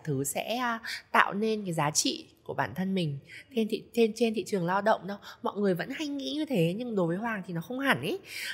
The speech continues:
Bởi vì là, ờ, các quy mô của các công ty khác nhau, đúng không ạ? Giám đốc của công ty này thì chắc gì đã phải là có cái bộ kỹ năng bằng giám đốc của công ty khác, đúng không? Còn những công ty mà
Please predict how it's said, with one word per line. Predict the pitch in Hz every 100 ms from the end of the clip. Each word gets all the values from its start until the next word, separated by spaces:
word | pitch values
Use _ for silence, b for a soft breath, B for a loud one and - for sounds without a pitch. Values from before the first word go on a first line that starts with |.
| B
Bởi | 165
vì | 139 165
là, | 156 151 147 143 B B B
ờ, | 156 156 147 147 165 -
các | -
quy | 320 294
mô | 269
của | 269
các | - -
công | 262
ty | 262 247
khác | 311 302
nhau, | 262 247 247
đúng | 202
không | 175
ạ? | 220 -
Giám | 147 185
đốc | 294
của |
công | 165 208 226
ty | 233
này | 226 190 160 - B -
thì | 190
chắc | 427 349
gì | 247 196
đã | 151 - 233
phải | 247
là | 127 135 131 - B
có | - 156
cái |
bộ | 165 220 -
kỹ | 202
năng | 233 220
bằng | 190 147
giám | 139
đốc | 196
của | 254
công | 208 214
ty | 233
khác, | 226 277 330 -
đúng | 214
không? | 226 262 - B B
Còn | 202 190
những |
công | 214 254 254
ty | 262 262 262
mà | 240 202